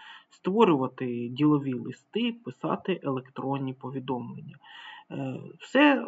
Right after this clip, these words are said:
робиться достатньо просто, достатньо швидко. Для цього варто лише в поле, е, взаємодії з мовною моделлю, е, сформувати запит.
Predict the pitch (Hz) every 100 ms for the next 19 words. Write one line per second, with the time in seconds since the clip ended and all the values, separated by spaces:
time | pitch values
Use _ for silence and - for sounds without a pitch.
0 | 160 180 185 160 151 - 143 135 127 127
1 | - 156 147 - 131 123 120 - 185 254
2 | - - 185 147 143 - 135 - 117 113
3 | - 147 190 240 - - 185 - - -
4 | - 160 160 180 196 151 151 165 165 156
5 | 147 135 127 139 139 - 131 120 _ 147
6 | 143 127 117 - _ _ - - _ _
7 | _ _ _ _ _ _ _ - 151 131
8 | 131 135 143 143 147 240 294 247 220 214
9 | 208 202 190 185 160 175 170 160 151 -
10 | - - - 143 151 147 147 - 240 240
11 | 165 123 131 147 147 151 151 - 151 147
12 | 151 131 - -